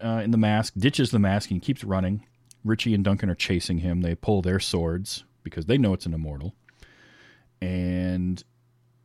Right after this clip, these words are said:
he steps out from behind kind of a pillar in the, in the parking garage, and he's ready to fight with Richie when Mac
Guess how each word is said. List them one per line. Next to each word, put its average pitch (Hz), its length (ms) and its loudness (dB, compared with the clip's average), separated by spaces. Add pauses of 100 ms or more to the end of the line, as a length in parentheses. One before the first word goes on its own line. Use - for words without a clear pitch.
(100)
he 123 260 0
steps - 380 2
out 123 240 2
from 123 140 2
behind 113 340 6
kind 110 120 2
of 98 80 2
a 92 60 2
pillar 110 420 2
in 95 200 2
the, 87 300 2 (360)
in 95 460 2
the 92 140 -2
parking 113 320 2
garage, 80 500 -2 (360)
and 92 100 0
he's 90 120 -2
ready 123 240 4
to 123 60 2
fight - 280 0
with 98 100 -2
Richie 95 380 -2 (340)
when 85 200 -4
Mac 104 400 2